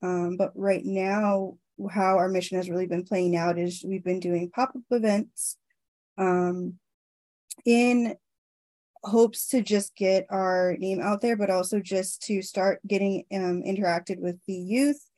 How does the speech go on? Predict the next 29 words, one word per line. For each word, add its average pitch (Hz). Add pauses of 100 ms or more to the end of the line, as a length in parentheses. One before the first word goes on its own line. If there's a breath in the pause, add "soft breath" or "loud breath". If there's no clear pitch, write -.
(320 soft breath)
and 196
start 190
letting 190
them 180
know, 180
like, 196
"Hey, 202
these 190
are 190
little 196
things 196
that 196
you 196
can 185
do 190
to 190
just 190 (760)
speak -
positivity 208
into 175
your 185
life." 175
And 175 (260 soft breath)
that's 202
our 208
overall 196
mission, 180
really, 180
is 196